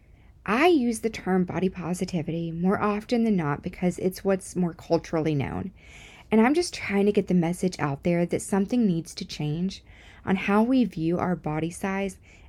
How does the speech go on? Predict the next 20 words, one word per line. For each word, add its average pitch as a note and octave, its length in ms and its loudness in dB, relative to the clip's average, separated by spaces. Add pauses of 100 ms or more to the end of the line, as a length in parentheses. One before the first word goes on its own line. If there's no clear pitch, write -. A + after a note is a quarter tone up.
(140)
and F3+ 80 0
how E3+ 380 -6
we F3 200 0
think D3 320 -4
about C#3+ 320 -4
beauty D3 500 -4
ideals. - 640 -10 (2000)
Thank C4+ 240 4
you E4+ 80 -8
so G3 340 -2
much E3+ 320 -2
for F3+ 140 -4
tuning A3 500 4
in E3 220 0
to - 100 -10
the - 160 0
Issues E3 340 -2
Today - 260 -6
with - 120 -12
Tara. - 320 -12